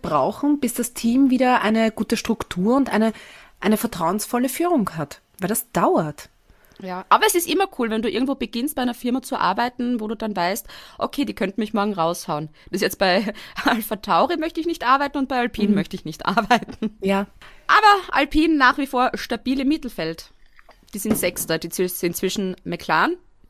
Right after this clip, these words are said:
Speaker 2: die im
Speaker 1: Mhm.
Speaker 2: Moment, glaub ich, auch sehr uneinholbar für Alpine sind, wenn man sich die so anschaut.
Speaker 1: Mhm.
Speaker 2: Und noch immer vor Williams, die immer nur mit Glück Punkte machen. Also ich glaub, die werden auch Sechster bleiben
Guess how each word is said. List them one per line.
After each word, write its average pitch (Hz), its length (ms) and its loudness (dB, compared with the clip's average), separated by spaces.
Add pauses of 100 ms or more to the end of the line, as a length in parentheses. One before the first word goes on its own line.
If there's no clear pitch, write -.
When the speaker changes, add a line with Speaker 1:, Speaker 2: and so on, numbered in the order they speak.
Speaker 2:
die 226 220 -2
im 185 80 0
Speaker 1:
Mhm. 202 60 4
Speaker 2:
Moment, 190 280 0
glaub 180 120 -2
ich, 180 140 -6
auch 185 100 -2
sehr 185 280 -6
uneinholbar 190 960 -2
für 262 220 -2
Alpine 254 400 -2
sind, 254 220 -4
wenn 247 100 -6
man 247 80 -4
sich 247 200 -8
die 247 100 -6
so 240 100 -8
anschaut. 220 480 -4 (400)
Speaker 1:
Mhm. 190 380 2
Speaker 2:
Und 254 200 2
noch 247 140 -2
immer 226 240 -4
vor 208 280 -2
Williams, 240 600 -2
die 226 420 -4 (420)
immer 214 300 -2
nur 233 100 0
mit 240 180 -2
Glück 196 260 -4
Punkte 156 300 -4
machen. 147 360 -4
Also 160 240 -4
ich 180 120 -6
glaub, 175 140 0
die 190 120 -2
werden 175 160 0
auch 175 80 -4
Sechster 170 320 -2
bleiben 131 320 -2